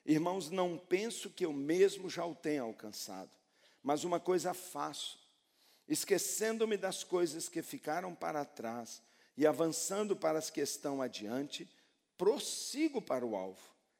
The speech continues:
a fim de ganhar o prêmio do chamado celestial de Deus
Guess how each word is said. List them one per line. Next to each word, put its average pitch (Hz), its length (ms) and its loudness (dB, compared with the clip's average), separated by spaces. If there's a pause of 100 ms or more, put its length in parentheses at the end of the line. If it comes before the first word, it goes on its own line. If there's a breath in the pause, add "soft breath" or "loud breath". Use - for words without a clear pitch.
(140)
a 117 100 -8
fim 226 840 0
de 156 200 -6
ganhar 170 520 0
o 294 120 2
prêmio 175 880 0 (720)
do 123 180 -6
chamado 160 840 -4
celestial 135 1000 -2
de 135 160 -8
Deus 104 600 -8